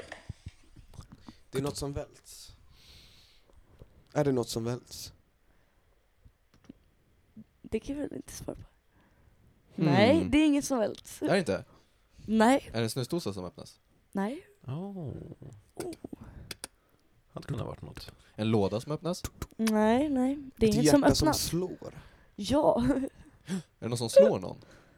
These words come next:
Speaker 2: Nej.
Speaker 3: Eller va? Nej.
Speaker 4: Någon som slår.
Speaker 1: Fingrar.
Speaker 4: Är det fingrar?
Speaker 2: <laughs> Nej, det är inte fingrar.
Speaker 1: Något som kör över en tröskel.
Speaker 2: Nej.
Speaker 3: Oh, bra gissning.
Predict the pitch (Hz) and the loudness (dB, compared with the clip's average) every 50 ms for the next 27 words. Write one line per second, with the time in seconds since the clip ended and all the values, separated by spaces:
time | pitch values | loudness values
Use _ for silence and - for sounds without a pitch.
0 | _ - - - - - _ _ _ _ - - - _ _ 208 208 180 151 131 | _ -20 -20 -20 -20 -20 _ _ _ _ -20 -20 -20 _ _ -2 -2 0 0 -2
1 | 131 156 156 - - - - _ _ - 110 110 127 131 - _ _ _ _ _ | -2 -4 -4 -8 -14 -20 -20 _ _ -10 -8 -8 -8 -8 -12 _ _ _ _ _
2 | _ _ - _ _ _ _ _ 98 98 113 113 117 113 - - - - - 131 | _ _ -20 _ _ _ _ _ -12 -10 -10 -10 -10 -10 -12 -12 -12 -12 -12 -12
3 | 135 151 147 98 - 64 67 - 98 - - - _ _ _ _ _ - - - | -12 -12 -12 -12 -12 -12 -12 -14 -16 -20 -20 -20 _ _ _ _ _ -20 -20 -20
4 | - - - 190 185 170 165 170 175 165 - - - - - - - - - _ | -6 -2 0 0 2 0 -2 -6 -8 -8 -10 -12 -14 -18 -20 -20 -20 -20 -20 _
5 | _ _ _ _ _ _ _ _ _ _ _ _ _ _ _ _ _ _ _ _ | _ _ _ _ _ _ _ _ _ _ _ _ _ _ _ _ _ _ _ _
6 | _ - 247 262 262 220 247 - 131 - - 233 - 143 151 151 - - 220 214 | _ -2 0 2 2 2 4 4 4 4 4 2 2 0 -2 -6 -4 2 4 4
7 | 202 220 254 254 233 262 262 277 254 - 262 - 294 285 269 262 262 - - 160 | 6 6 4 4 4 2 2 2 2 0 -2 0 2 2 2 0 -4 -6 -6 -6
8 | 170 156 - - 170 165 - - 160 156 151 147 151 151 147 139 - - 156 139 | -6 -4 0 0 0 2 2 4 4 4 4 4 4 2 0 0 -2 -2 -2 -2
9 | - - - - - - - - - - - _ - - _ - 208 202 196 202 | -2 -4 -8 -10 -16 -18 -20 -20 -20 -20 -20 _ -20 -10 _ 0 2 2 2 0
10 | 220 247 277 320 320 - 139 160 156 110 107 113 113 107 101 - - 104 98 | -2 -4 -6 -10 -8 -6 -4 -4 -2 -2 -2 -2 -2 -4 -6 -8 -12 -14 -14